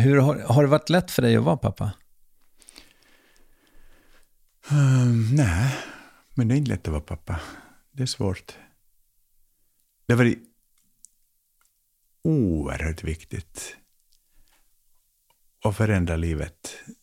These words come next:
Speaker 2: som inget. Ehm, och, eh, jag är så stolt över mina barn.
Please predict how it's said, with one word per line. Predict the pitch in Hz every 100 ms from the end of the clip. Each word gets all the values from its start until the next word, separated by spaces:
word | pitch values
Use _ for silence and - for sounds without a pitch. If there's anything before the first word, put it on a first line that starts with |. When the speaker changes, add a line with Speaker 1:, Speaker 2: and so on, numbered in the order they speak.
| _
Speaker 2:
som | - 101 87
inget. | 80 73 78 - - _ - - _ _ _ - - _ _ _ - - _ _ _ _ -
Ehm, | 95 85 82 82 80 85 85 - _ _ _ _ - - _ _ _ _ _ _ _ _ _ _ _ _ _ _ _ _ _ _ _ _ _ _
och, | 107 90 - _ - -
eh, | 87 85 82 87 - _ _ _ _ _ -
jag | 127 117 - _ -
är | 120 92 80
så | -
stolt | - - 85 -
över | 80
mina | 80 85 85
barn. | 92 92